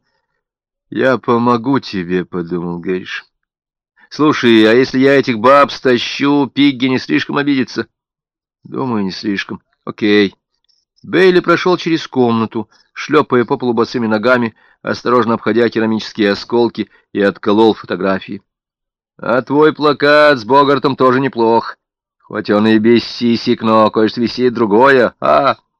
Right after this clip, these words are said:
Бейли посмотрел на Корта, ожидая, что тот улыбнётся.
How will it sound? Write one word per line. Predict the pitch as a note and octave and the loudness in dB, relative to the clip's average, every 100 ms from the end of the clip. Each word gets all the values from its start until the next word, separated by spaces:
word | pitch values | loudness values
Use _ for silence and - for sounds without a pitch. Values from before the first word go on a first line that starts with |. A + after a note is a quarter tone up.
| _ _ _ _ _ | _ _ _ _ _
Бейли | - F#2+ G2+ G2+ G2 G2 | -10 -2 2 2 2 -2
посмотрел | G#2 G#2+ G2 G#2 G#2 | -4 -6 -2 -2 0
на | G2+ | -2
Корта, | G#2+ G#2+ G2+ G2 _ _ _ - | -2 -4 -4 -10 _ _ _ -10
ожидая, | G2+ G2 G#2 G#2 | -6 -2 0 0
что | - | -2
тот | G2+ F#2+ | -10 -8
улыбнётся. | G#2+ G#2 G2+ B2+ B2 - | -4 -2 0 0 -2 -6